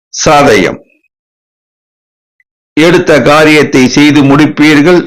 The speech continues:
செய்தொழிலில் லாபம் உண்டு. உத்தியோகத்தில் உள்ளோருக்கு உயர் பதவி கிடைக்க வாய்ப்பு உள்ளது. இன்று நல்ல தனவரவு உண்டு. போராட்டாதி. எதையும் யோசித்து செயல்படுத்த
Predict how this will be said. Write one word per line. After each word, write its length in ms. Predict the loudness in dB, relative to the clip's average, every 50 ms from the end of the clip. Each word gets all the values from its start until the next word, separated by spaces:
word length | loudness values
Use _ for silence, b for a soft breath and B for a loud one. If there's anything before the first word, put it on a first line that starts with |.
| -6 -4
செய்தொழிலில் 680 | -2 0 2 2 2 2 2 2 2 2 2 2 2 0 2
லாபம் 400 | 2 2 2 2 2 2 2 2
உண்டு. 300 | 2 0 0 0 0 0 0 0
உத்தியோகத்தில் 840 | 0 0 0 0 0 0 2 2 2 2 0 -2 -2 -2 -2 -2 -2 -2 -2
உள்ளோருக்கு 760 | -2 0 2 2 2 2 2 2 2 0 -2 -4 -4 0 0 0 0 0
உயர் 320 | 0 0 2 0 0 0 0
பதவி 360 | 0 0 0 0 0 0 -2 -2
கிடைக்க 500 | -2 -2 0 0 -2 -2 -2 -2 0 0
வாய்ப்பு 440 | 0 0 0 0 0 -2 -2 0 0 2 2
உள்ளது. 380 | 2 2 2 2 2 2 0 -2 -2 -2
இன்று 280 | -2 -2 0 0 0 0
நல்ல 320 | 0 0 0 0 0 0 0
தனவரவு 600 | 0 0 0 0 0 2 2 2 2 2 2 0 -2 -4
உண்டு. 400 | -6 -4 -2 -2 -2 -4 -6 -12 -18 -18 _ _ b b b b b b b b _ _ _ -2
போராட்டாதி. 800 | 0 2 2 2 0 0 -4 -4 -4 -2 -2 -2 -4 -6 -14 -20 _ _ _ _ _ _ _ _ _ _ _ _ _ _ _ _ _ _ _ -2
எதையும் 500 | 0 0 2 2 0 0 0 0 -2 -4 -2 -2
யோசித்து 580 | 0 2 2 2 2 0 -2 -2 -2 -2 -2 -2 -2
செயல்படுத்த 760 | 0 0 0 0 0 0 0 0 -2 -2 -2 -2 0 0 0